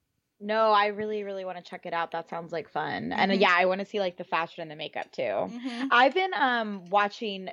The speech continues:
Speaker 1: The Preppy Murders on Amazon Prime and simultaneously listening to the coverage of the show on the podcast True Crime Obsessed. Have you gotten in-, into that case at all?
Speaker 2: Um, no, I don't, I've never even heard of it. So tell me,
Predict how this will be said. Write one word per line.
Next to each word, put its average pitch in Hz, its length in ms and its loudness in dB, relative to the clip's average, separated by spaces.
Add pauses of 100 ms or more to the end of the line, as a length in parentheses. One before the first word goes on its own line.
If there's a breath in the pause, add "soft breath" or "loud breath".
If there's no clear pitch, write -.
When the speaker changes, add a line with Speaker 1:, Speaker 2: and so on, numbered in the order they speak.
Speaker 1:
The 190 220 -8
Preppy 233 460 -2
Murders 165 640 0
on 175 140 -2
Amazon 175 520 -2
Prime 151 540 0
and 151 400 -2 (360 loud breath)
simultaneously 285 920 2
listening 226 400 -2
to 240 80 -4
the 214 80 0
coverage 196 500 2
of 185 120 0
the 180 80 -4
show 180 340 2
on 170 240 4
the 160 60 -4
podcast 180 720 0
True 208 280 -2
Crime 170 480 0
Obsessed. 151 640 0
Have 247 140 2
you 262 100 0
gotten 320 240 4
in-, 320 160 -6
into 277 300 -6
that 247 240 -2
case 262 320 -6
at 254 60 2
all? 254 340 4
Speaker 2:
Um, 294 320 4
no, 277 200 6
I 262 140 4
don't, 339 280 0
I've 233 140 -4
never 311 160 0
even 214 180 -2
heard 269 240 -2
of 220 80 -6
it. - 200 -6
So 208 100 -10
tell 226 220 -4
me, 233 420 -6